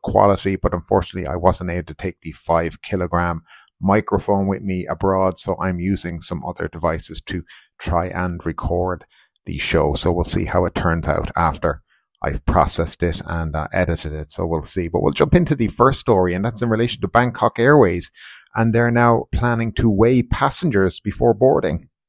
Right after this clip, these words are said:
Bangkok Airways has introduced weight measurement for all passengers before boarding, effective until October thirty-first,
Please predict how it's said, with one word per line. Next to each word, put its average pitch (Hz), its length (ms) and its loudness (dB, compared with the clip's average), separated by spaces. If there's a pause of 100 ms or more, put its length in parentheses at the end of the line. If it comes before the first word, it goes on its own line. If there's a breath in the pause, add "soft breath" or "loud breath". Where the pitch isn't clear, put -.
(440 loud breath)
Bangkok 101 420 2
Airways 98 480 4
has 123 300 2
introduced 117 520 0
weight 113 420 4 (100)
measurement 104 720 2
for 107 160 4
all 107 220 2
passengers 107 520 0
before 92 320 -2
boarding, 107 480 2 (320 soft breath)
effective 120 540 -4
until 131 380 0
October 90 460 0
thirty-first, 98 680 0